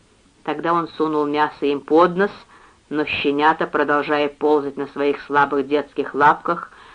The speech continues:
с любопытством, но без всякого интереса на него взглянули и, снова сгрудившись в кучку, беззвучно закопошились на полу. "Нельзя судить о собаках", — начал было Джексон, но отец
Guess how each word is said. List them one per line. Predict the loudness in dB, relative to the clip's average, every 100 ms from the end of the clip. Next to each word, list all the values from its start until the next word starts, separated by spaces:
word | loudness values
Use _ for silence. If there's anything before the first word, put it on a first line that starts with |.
| -20 _ -2
с |
любопытством, | 2 4 4 4 4 4 0 -6 2 2 2 -6 -20 _
но | 2 4
без | 4 0 0
всякого | 0 2 2 2
интереса | 2 0 2 4 2 0 -4
на | 0
него | 0 0 0
взглянули | -2 2 2 4 4 4 4 -4 _ _ _
и, | -6 -4
снова | 2 4 6 2
сгрудившись | 4 4 6 2 -2 -4 -4
в | -8
кучку, | 0 0 0 0 4 4 2
беззвучно | -2 -2 -2 -2 -2 -2 -2 -2 -2 -2
закопошились | -6 -6 -4 -4 -4 -6 -6 -8
на | -12
полу. | -4 -2 -2 -4 -6 _ _ _ _ _ _ _ _ _ _ _
"Нельзя | -4 0 0 0 2 4 4 2
судить | -2 0 -2 0
о | -4 -2
собаках", — | 0 6 6 6 2 -2 -2
начал | 0 0 2 4
было | 4 2
Джексон, | 2 0 0 -2 -8 -10 -12 _ _ _ _ _ _ -6
но | -2
отец | -2 0 -2